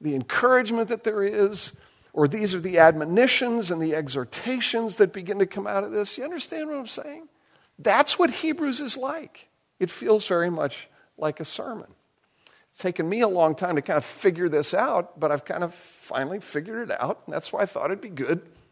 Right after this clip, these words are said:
to go through it. Okay? So, now, here's a, here's a question. Um, what's the issue here?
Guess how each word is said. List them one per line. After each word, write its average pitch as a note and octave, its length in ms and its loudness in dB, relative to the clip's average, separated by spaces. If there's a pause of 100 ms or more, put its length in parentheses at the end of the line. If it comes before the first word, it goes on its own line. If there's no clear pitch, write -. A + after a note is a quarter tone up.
(500)
to - 80 -8
go C#4 140 -6
through G4+ 340 -8
it. - 80 -16 (760)
Okay? A#3+ 200 -8 (840)
So, D3+ 520 8
now, G3+ 460 6
here's C4+ 320 -4
a, G3+ 60 0
here's G#3 280 -4
a A#3+ 60 -6
question. - 500 -6 (1800)
Um, C3+ 440 2 (760)
what's B3+ 280 2
the B3+ 220 0
issue D#3 380 -2
here? G#2 320 -12